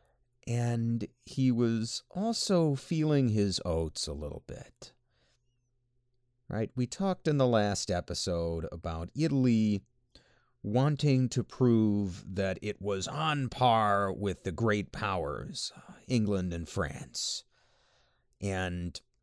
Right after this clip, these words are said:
uh, Crispi is, uh, doing this in a couple of ways. Uh, he has recently cut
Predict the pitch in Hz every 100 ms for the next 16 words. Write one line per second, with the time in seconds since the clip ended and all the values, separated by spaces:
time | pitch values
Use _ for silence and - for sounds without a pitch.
0 | _ _ _ _ _ _ _ _ _ _
1 | _ - 170 - 160 - 147 120 117 101
2 | 98 92 90 98 92 92 - _ _ _
3 | - 117 101 98 95 92 - - 113 101
4 | - 165 127 101 82 80 82 117 82 85
5 | 87 107 95 98 113 107 104 104 95 -
6 | 131